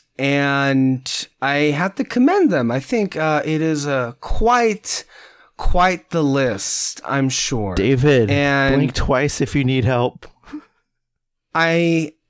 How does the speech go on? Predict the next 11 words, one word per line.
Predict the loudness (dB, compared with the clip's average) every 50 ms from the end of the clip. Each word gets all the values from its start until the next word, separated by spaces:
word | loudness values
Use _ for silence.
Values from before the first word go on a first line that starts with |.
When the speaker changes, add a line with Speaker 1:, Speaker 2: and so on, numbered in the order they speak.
| _ _ -6
Speaker 1:
have | -4 -2 -2 -2 -2 -4
to | -4 -4
say, | -2 -2 0 0 2 2 0 0 -2 -6 _ _ _ _ _
I'm | -2 0 2 2 2
especially | 2 2 -2 -4 -2 -2 -2 -2 -2 0 0 0 0 0
fond | -2 -2 0 0 2 2 2 0 0 -2 -2
of | -2 -2
the | -2 0
ranking | 0 0 0 -2 -2 -2 -2 -2 -2
of | -4 -4
this, | -6 -6 -6 -4 -4 -4 -6 -6 -8